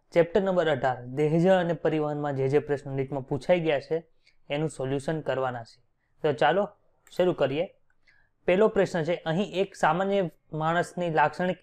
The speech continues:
ઈ સી જીની આકૃતિ આપવામાં આવી છે, તેમાંથી પી તરંગ છે એ શેનું નિદર્શન કરે છે, એ આપણે દર્શાવવાનું છે.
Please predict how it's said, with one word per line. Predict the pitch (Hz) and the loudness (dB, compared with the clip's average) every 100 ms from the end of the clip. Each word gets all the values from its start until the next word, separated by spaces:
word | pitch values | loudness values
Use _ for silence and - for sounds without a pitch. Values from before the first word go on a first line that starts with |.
| - | -4
ઈ | 147 | -2
સી | 190 | 0
જીની | 170 180 170 | 2 0 -4
આકૃતિ | 151 139 160 156 | -8 -4 -4 0
આપવામાં | 139 135 151 151 139 | -2 -2 -4 -4 0
આવી | 160 185 | 2 2
છે, | - 160 - _ _ _ _ - | 0 -10 -14 _ _ _ _ -4
તેમાંથી | 190 202 196 | 0 2 4
પી | 196 - 208 226 | 2 2 4 4
તરંગ | 220 202 185 170 | 4 2 2 0
છે | 180 | 0
એ | 175 170 | 0 -2
શેનું | - 180 196 | -2 0 2
નિદર્શન | 170 156 165 156 156 | 2 4 2 2 -2
કરે | 151 170 135 | 0 0 0
છે, | 156 - _ 147 | -4 -10 _ -8
એ | |
આપણે | 143 139 156 | -6 -4 -4
દર્શાવવાનું | 135 120 - 127 139 165 | -4 -6 -6 -8 -8 -10
છે. | - - 135 | -14 -12 -12